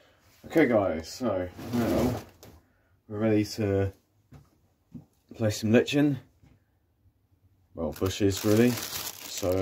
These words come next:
what I'm gonna use is some Woodland Scenics lichen, like an autumn colour, and Woodland Scenics, uh, clump foliage.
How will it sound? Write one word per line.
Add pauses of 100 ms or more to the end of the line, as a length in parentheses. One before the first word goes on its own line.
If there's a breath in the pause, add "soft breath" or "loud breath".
(180)
what
I'm
gonna
use
is
some (360)
Woodland
Scenics
lichen, (1080)
like
an
autumn
colour, (200)
and
Woodland
Scenics,
uh,
clump
foliage.